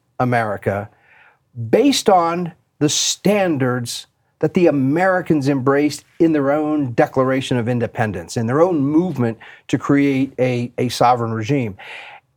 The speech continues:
And that's kind of the framework of Juneteenth. Juneteenth is, is one of the capstone events after the, the Civil War. And, and,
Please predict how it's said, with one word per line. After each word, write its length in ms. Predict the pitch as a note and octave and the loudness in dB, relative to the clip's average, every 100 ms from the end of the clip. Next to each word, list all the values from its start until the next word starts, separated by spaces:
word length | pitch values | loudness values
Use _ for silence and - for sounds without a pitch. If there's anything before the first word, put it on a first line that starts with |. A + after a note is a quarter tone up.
| _ | _
And 220 | - F#3 F#3 | 0 2 2
that's 240 | C#4 - | 0 -2
kind 220 | - A3+ | 0 2
of 60 | G#3+ | 4
the 80 | E3 | 0
framework 680 | - E3 F3 D#3+ C#3+ C3+ - | 2 0 2 0 0 0 0
of 440 | C3 B2+ A2+ - _ _ | 0 0 -4 -12 _ _
Juneteenth. 760 | A2 C#3 C3+ - A#2+ D#2+ - _ _ _ _ _ - | 0 0 0 -4 -6 -6 -16 _ _ _ _ _ -2
Juneteenth 640 | D#3 D4+ C#4 A3 A3 G#3+ | 2 4 4 2 0 0
is, 340 | D3 A#2+ - - _ _ _ | 0 0 -6 -16 _ _ _
is 140 | C#3 C3+ | -2 0
one 180 | G#3 A3+ | 2 2
of 80 | |
the 320 | E3 C#3+ B2+ G#2+ _ _ _ _ - | 2 2 0 -6 _ _ _ _ -10
capstone 720 | - A3 - - G3 F#3 E3 | -2 -2 -2 0 2 2 0
events 640 | A#2+ B2 A#2 - - - _ _ _ _ - | 0 -2 -2 -6 -8 -10 _ _ _ _ -2
after 400 | C3+ C#3+ C#3+ C3 | 0 0 0 0
the, 320 | A#2+ A#2 A2 | 0 -2 -2
the 140 | B2 B2 | -2 -2
Civil 320 | - D3 B2+ | 0 0 -2
War. 360 | A#2 A2 E2+ - | -2 -4 -4 -2
And, 200 | D#3 E3 | -2 2
and, 200 | F#3 - | 0 0